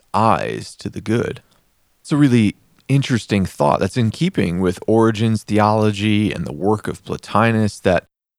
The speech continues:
this idea that evil is a movement away from the good.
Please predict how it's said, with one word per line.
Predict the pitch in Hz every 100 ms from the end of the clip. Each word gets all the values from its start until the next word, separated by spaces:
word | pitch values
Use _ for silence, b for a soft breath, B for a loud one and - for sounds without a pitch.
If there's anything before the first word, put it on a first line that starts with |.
| _ _
this | - 120
idea | - 123 107 113 131 135 101 98
that | 92 92 87 76 -
evil | - 127 135 127 101
is | 101 98
a |
movement | 101 120 135 127 110 92
away | 85 87 87
from | 76 - 80
the | 87
good. | 117 156 - -